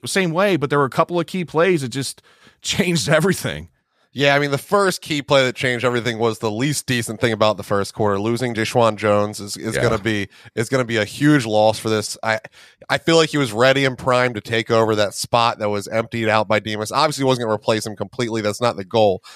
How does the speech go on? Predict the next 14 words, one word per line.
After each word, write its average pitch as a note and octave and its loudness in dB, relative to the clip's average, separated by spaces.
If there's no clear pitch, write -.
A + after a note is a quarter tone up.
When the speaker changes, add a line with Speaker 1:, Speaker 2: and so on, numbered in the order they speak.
Speaker 2:
But A2 -2
he D3 2
was D3+ -2
gonna C#3 0
be B2 -2
the A2+ 0
largest C3+ 2
brunt B2+ 0
shouldering A#2 0
that, G#2 0
that G#2+ 2
load. A2+ 2
And A#2 -2
I, - -8